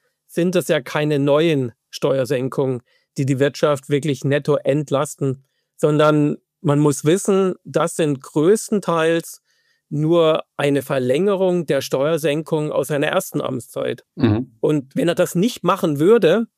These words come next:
Speaker 1: dann würde faktisch die Steuerlast ansteigen. Also insofern finde ich das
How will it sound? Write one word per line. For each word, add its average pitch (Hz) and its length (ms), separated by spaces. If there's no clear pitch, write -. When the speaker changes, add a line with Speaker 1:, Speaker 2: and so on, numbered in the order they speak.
Speaker 1:
dann 143 200
würde 165 220
faktisch 156 480
die 151 100
Steuerlast 147 600
ansteigen. 131 680
Also 135 160
insofern 185 920
finde 185 280
ich 156 80
das - 400